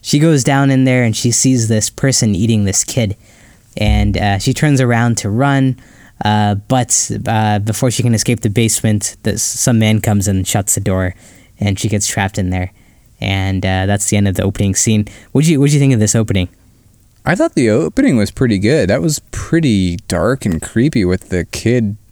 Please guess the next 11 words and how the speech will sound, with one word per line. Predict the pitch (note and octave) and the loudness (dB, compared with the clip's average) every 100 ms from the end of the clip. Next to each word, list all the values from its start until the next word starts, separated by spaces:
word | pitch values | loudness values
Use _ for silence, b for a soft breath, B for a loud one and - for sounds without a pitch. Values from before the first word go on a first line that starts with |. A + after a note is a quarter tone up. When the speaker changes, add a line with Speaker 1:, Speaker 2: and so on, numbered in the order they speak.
| - G3+ _ _ - - | -16 -16 _ _ -16 -4
Speaker 2:
being, | A#2 G#2 F#2 G2 D3+ | 0 0 0 -2 -2
having | A#2+ A2+ | 0 0
its | G#2 F2 | 0 0
neck | G2+ G2 - | 0 0 -2
torn | - A2+ | -2 0
open | F#2+ F2+ F#2 | 0 -2 -2
and | F2 F2 | -2 -2
eaten. | F2 G2+ - - b b b b b b b b b b | -4 -6 -8 -16 b b b b b b b b b b
Speaker 1:
Yeah, | - C3+ D#3+ A2 G2+ | 0 2 4 2 2
and, | C#3 E3 | 2 2
uh, | - D#3+ D3 C#3 C3 | 2 2 4 4 2